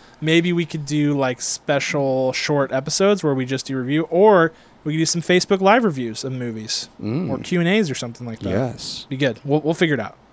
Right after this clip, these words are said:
Speaker 1: Stay tuned.
Speaker 2: Yeah, we have, we have lots of work to do there. All right. That brings us to our film review for this week, the main event, which was Ad Astra,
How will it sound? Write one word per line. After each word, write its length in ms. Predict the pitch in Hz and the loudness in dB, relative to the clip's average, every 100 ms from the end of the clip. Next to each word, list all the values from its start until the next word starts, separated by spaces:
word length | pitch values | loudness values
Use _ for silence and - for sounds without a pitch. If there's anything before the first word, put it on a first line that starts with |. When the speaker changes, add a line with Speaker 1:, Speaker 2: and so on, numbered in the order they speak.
| _ - | _ -10
Speaker 1:
Stay 200 | - 113 | -2 0
tuned. 280 | - 107 - - | 0 -4 -8 -4
Speaker 2:
Yeah, 120 | 143 | 0
we 100 | 123 | 2
have, 120 | 147 147 | 2 2
we 180 | 139 | 2
have 140 | 160 147 | 4 4
lots 320 | 151 160 165 | 4 4 4
of 80 | 156 | 4
work 200 | 147 - | 4 2
to 100 | 117 | -4
do 160 | 107 | -12
there. 280 | 98 78 - - _ _ _ _ _ _ _ _ | -12 -14 -16 -20 _ _ _ _ _ _ _ _
All 140 | 131 160 | 4 6
right. 400 | 160 120 - - - _ _ _ _ _ | 6 2 -6 -14 -16 _ _ _ _ _
That 300 | 139 151 190 | 0 2 2
brings 300 | 208 208 208 | 2 2 6
us 200 | 202 196 | 4 4
to 380 | - 131 101 92 - _ _ _ - | 0 -4 -6 -10 -18 _ _ _ -2
our 200 | 131 147 | 2 2
film 560 | - - 175 185 190 185 156 | -2 -2 2 4 2 0 0
review 560 | 180 196 180 190 165 | 0 2 2 4 4
for 160 | 151 170 | 2 2
this 260 | 160 160 - | 2 2 0
week, 320 | 135 110 - | -2 -6 -6
the 100 | 139 | -4
main 260 | 143 156 165 | 0 2 2
event, 520 | 143 127 107 - - _ _ _ _ _ _ - | 0 -2 -6 -14 -16 _ _ _ _ _ _ -4
which 280 | 170 180 - | 0 0 0
was 540 | 151 131 123 120 - - - - | 0 2 0 -2 -6 -10 -20 -4
Ad 420 | 160 170 185 190 - | 2 6 6 4 0
Astra, 720 | - 156 156 - - 107 104 | 0 2 2 0 -6 -10 -12